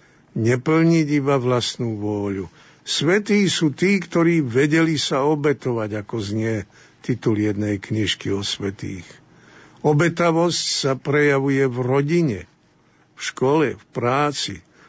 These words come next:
v spoločnosti, medzi priateľmi i menej známymi, v každno-, v každom zamestnaní. Vyžaduje aj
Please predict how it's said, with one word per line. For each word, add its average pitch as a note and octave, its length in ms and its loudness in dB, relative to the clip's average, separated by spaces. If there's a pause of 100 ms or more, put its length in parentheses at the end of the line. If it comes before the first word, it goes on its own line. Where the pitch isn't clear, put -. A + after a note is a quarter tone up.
(120)
v - 40 -16
spoločnosti, B2+ 920 0
medzi A#2 320 0
priateľmi C3 800 2
i A#2+ 80 4
menej D#3 400 4
známymi, C3 800 0
v - 560 -20
každno-, D#3 720 2
v - 80 -14
každom F3 400 2
zamestnaní. B2+ 1040 -2 (720)
Vyžaduje B2 800 2
aj D3 220 2